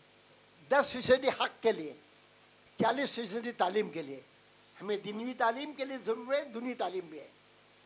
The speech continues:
उन्होंने क्या हक का क्या कहते, मैंने, "आज तुम्हारे साठ हज़ार बच्चे जेलों में फंसे हैं, उनका कसूर इसलिए कि उसका नाम मोहम्मद अहमद और म-, ये है। पुलिसमैन ने तुम्हारा चेहरा पसंद नहीं किया, जाओ उनको जेल में, उनका पैसा नहीं है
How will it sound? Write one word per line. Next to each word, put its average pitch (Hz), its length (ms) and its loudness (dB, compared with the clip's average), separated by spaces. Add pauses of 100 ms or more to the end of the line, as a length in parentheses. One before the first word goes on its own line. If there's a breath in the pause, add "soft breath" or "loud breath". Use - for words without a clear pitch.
(200)
उन्होंने 269 260 2
क्या 277 160 4
हक - 280 0
का 269 100 4
क्या 233 200 0
कहते, 208 220 -6
मैंने, 220 180 -6
"आज 226 100 -2
तुम्हारे 220 280 -4
साठ 240 320 2
हज़ार 233 220 2
बच्चे 226 400 -6 (360)
जेलों 214 240 4
में 214 120 0
फंसे 180 280 -10
हैं, 139 180 -14 (680)
उनका 240 260 -2
कसूर 247 360 0
इसलिए 262 260 0
कि 262 100 -2
उसका 233 200 0
नाम 233 160 0
मोहम्मद 226 380 0
अहमद 233 340 0 (240 loud breath)
और 285 200 2
म-, 180 760 -10
ये 226 80 0
है। 170 220 -6 (1120)
पुलिसमैन 311 560 2
ने 320 60 0
तुम्हारा 302 320 2
चेहरा 269 340 2
पसंद 277 340 2
नहीं 285 100 0
किया, 285 140 -2
जाओ 262 200 2
उनको 247 200 4
जेल 226 220 4
में, 277 140 2
उनका 269 220 0
पैसा 233 400 0
नहीं 262 320 -4
है 277 140 -2